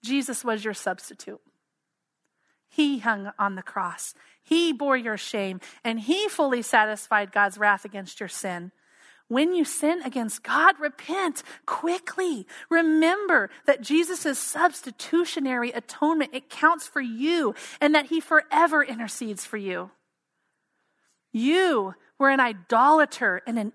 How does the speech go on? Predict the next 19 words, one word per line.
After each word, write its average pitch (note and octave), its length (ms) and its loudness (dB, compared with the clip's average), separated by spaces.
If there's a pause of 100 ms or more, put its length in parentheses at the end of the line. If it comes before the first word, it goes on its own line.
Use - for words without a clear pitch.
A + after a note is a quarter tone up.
enemy C#4+ 460 2
of F#3+ 160 -8
God. A#3 480 -2 (800)
Jesus D4+ 760 0 (180)
was C#4+ 300 -4
pierced - 640 -2 (180)
for - 160 -2
your D#4 440 2
transgressions. G#3+ 1040 -4 (500)
He F#4 260 -4
made E4 220 0
atonement C#4 500 0
for - 160 -10
you B3 680 -2 (360)
and B3+ 140 0
to, B3+ 100 -10 (140)
to - 100 -10
purify D#4 760 -4
you F#3 320 -14